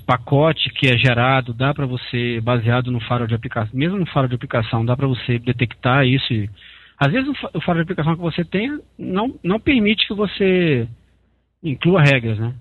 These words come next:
na mão. Ou não o tipo que você quer, às vezes, né? Às vezes você tem que pegar o, a correção, tem que pegar a atualização do fabricante. E, e, às, e às vezes você es-,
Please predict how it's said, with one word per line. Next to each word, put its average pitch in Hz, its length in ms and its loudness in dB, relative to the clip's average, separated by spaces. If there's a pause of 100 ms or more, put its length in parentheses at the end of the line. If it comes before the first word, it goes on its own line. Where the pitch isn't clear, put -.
(160)
na 117 120 -4
mão. 110 280 -2 (400)
Ou 127 280 -2
não 143 340 4
o 180 100 -2
tipo - 280 -2
que - 100 -10
você 170 240 -4
quer, 139 260 0
às 110 100 0
vezes, 104 260 -2
né? 110 160 -6 (100)
Às 107 60 -4
vezes 113 320 0
você 127 180 -2
tem 135 160 -2
que - 80 -14 (120)
pegar 127 420 2
o, 139 400 0 (1500)
a 131 100 0
correção, 131 600 4
tem 135 160 -2
que - 80 -8
pegar 131 180 2
a 135 40 4
atualização 139 420 2
do 143 80 -4
fabricante. 143 720 0 (760)
E, 131 520 2
e, 156 120 6
às, 160 140 4 (120)
e 175 260 4
às 180 220 2
vezes 208 380 2
você 214 800 2
es-, - 300 -2